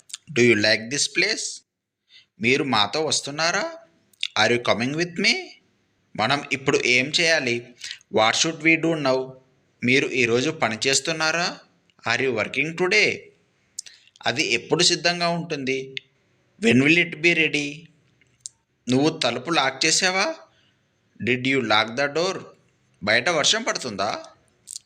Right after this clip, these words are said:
Is it raining outside? రెస్ట్ రూమ్ ఎక్కడ ఉంది? Where is the washroom? మీరు ఏమి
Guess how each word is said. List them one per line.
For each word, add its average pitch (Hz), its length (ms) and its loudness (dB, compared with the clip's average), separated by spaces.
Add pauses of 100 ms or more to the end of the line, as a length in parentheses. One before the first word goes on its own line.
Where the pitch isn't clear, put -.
Is 110 160 2
it 127 160 -4
raining 110 400 -2
outside? 202 440 -2 (1080)
రెస్ట్ 120 240 2
రూమ్ 196 180 -2
ఎక్కడ 170 180 -2 (120)
ఉంది? 123 200 0 (920)
Where 120 220 4
is 156 160 -4
the 180 140 2
washroom? 151 420 2 (960)
మీరు 147 200 4 (200)
ఏమి 151 180 2